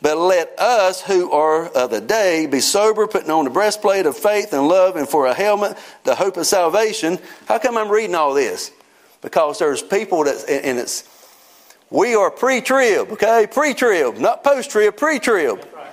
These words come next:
Speaker 1: So it's gonna clear it up right here. "For God hath not appointed us to wrath." That's the church.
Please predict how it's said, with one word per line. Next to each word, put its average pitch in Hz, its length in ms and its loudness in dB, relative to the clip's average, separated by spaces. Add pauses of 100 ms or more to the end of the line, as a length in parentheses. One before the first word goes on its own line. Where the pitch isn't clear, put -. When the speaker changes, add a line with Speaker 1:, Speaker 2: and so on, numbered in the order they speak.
(140)
Speaker 1:
So 185 120 0
it's 185 100 -2
gonna 254 160 2
clear 269 340 2
it 240 60 2
up 233 200 0
right 220 220 2
here. 170 260 -2 (460)
"For 208 300 2
God 254 420 0
hath 233 240 -2
not 240 260 0
appointed 233 520 0 (120)
us 247 640 0 (540)
to 202 140 0
wrath." 156 520 0 (960)
That's 170 180 0
the 175 100 -14
church. - 500 -4